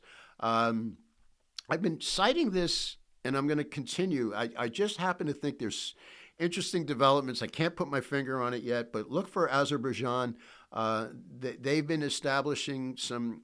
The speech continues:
relations with Israel. They have decided to, uh, open up an embassy in Tel Aviv. So that's,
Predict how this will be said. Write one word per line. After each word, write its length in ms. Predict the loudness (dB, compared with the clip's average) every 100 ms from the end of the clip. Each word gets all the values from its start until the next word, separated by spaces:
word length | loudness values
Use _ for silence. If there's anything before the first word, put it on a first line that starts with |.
| -8
relations 560 | -4 0 0 0 -4 -4
with 180 | -4 -2
Israel. 480 | -4 -2 0 0 0 -16 -20 -12
They 220 | 0 4
have 200 | 6 4
decided 680 | 2 0 4 6 6 4 0
to, 560 | 0 2 4 4 2 0
uh, 400 | 0 2 2 0 -2
open 280 | -4 0 0
up 120 | 2
an 120 | 0
embassy 760 | 0 0 2 0 2 2 2 0
in 160 | -4
Tel 300 | -2 0 0
Aviv. 420 | 0 0 0 -2 -2
So 200 | 0 4
that's, 440 | 4 2 -2